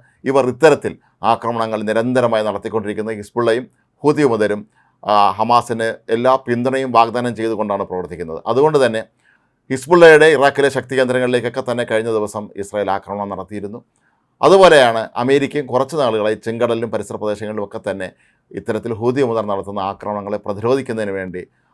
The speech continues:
അവരുടെ ശക്തി കേന്ദ്രങ്ങൾ തകർക്കാൻ ശ്രമിച്ചത്. നേരത്തെ ഇവരുടെ ഒരു, ആ, വയർലെസ് കേന്ദ്രം ത-, ആ, അമേരിക്കൻ സൈന്യം ബോംബിട്ട് നശിപ്പിച്ചിരുന്നു. അതുപോലെ നിരന്തരമായ ആക്രമണങ്ങളിലൂടെ, ആ, ഈ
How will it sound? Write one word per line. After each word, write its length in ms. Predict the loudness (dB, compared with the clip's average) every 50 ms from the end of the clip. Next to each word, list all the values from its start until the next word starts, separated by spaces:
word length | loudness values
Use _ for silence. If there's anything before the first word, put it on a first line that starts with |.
| _ -2
അവരുടെ 260 | 2 4 4 6 4
ശക്തി 280 | 4 0 0 -6 -6 -6
കേന്ദ്രങ്ങൾ 380 | -4 -4 -4 -4 -6 -6 -8 -8
തകർക്കാൻ 400 | -6 -6 -6 -6 -6 -8 -10 -8
ശ്രമിച്ചത്. 380 | -8 -10 -8 -8 -8 -6 -4
നേരത്തെ 340 | -2 -2 -4 -4 -2 -2 -2
ഇവരുടെ 240 | -2 0 -2 -2 -2
ഒരു, 340 | 0 -2 -2 -4 -6 -8 _ _ _ _ _ _ -10 -4
ആ, 420 | -2 0 2 2 2 2 0 -2 -4 -6 -4
വയർലെസ് 440 | -2 0 0 2 2 0 -2 -2 -6 _ -6
കേന്ദ്രം 420 | -4 -4 -4 -4 -4 -6 -6 -8 -8
ത-, 20 | -6
ആ, 480 | -6 -4 -4 -2 -2 -2 -2 -2 -2
അമേരിക്കൻ 340 | -2 -2 -2 -4 -4 -6 -10
സൈന്യം 360 | -8 -8 -6 -6 -6 -6 -6
ബോംബിട്ട് 380 | -6 -6 -6 -6 -8 -8 -10 -10 -10 -10
നശിപ്പിച്ചിരുന്നു. 600 | -16 -16 -16 -14 -14 -14 -14 -12 -12 -12 -12 -14 -16 _ _ _ _ _ _ 4
അതുപോലെ 460 | 6 8 10 10 10 8 6 2 -2 _ _ _ _ -2
നിരന്തരമായ 640 | 0 2 2 2 4 4 6 6 6 6 6 6 6
ആക്രമണങ്ങളിലൂടെ, 1000 | 4 4 2 0 0 0 -2 -2 -2 -2 -2 -2 -2 0 0 0 2 0 0 -2 -6 _ _ _ _ _ _ _ _ -2
ആ, 280 | 0 2 2 2 0
ഈ 400 | 0 -2 -4 -4 -2 -2 -2 -4